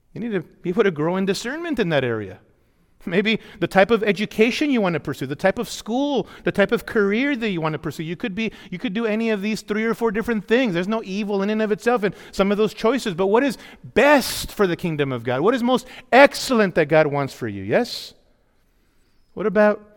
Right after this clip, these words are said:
the type of, if you're a single person, the type of, of person that you, that God has for you to marry? You don't want to settle for the second best, right? You want to settle for, for the God's best for you. That's where this is so important.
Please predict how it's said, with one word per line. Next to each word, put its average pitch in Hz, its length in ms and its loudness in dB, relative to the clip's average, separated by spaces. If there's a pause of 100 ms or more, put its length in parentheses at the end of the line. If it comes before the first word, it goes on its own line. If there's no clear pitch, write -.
(220)
the - 80 -20
type 202 240 0
of, 208 160 2
if 175 100 -2
you're 190 140 2
a 180 40 0
single 202 340 0
person, 233 340 0
the 180 60 -2
type 226 240 2
of, 240 120 2 (220)
of 190 260 2
person 233 340 0
that 220 120 0
you, 196 80 -4
that 190 160 2
God 196 220 4
has 208 360 0
for 277 120 -4
you 226 100 2
to 196 100 2
marry? 202 640 0 (540)
You 180 80 -2
don't 294 120 0
want 277 120 4
to 202 60 4
settle 196 360 4
for 185 180 0
the 156 120 2
second 160 480 -2
best, 156 420 2
right? 285 340 2 (400)
You 285 60 -8
want 277 140 2
to 254 40 4
settle 254 280 6
for, 226 180 4
for - 320 0
the 180 100 -2
God's 175 440 6
best 247 420 4
for 349 160 -2
you. 214 360 -2 (280)
That's 214 220 2
where 269 100 2
this 208 220 4
is 226 100 -2
so 196 220 2
important. 226 800 -2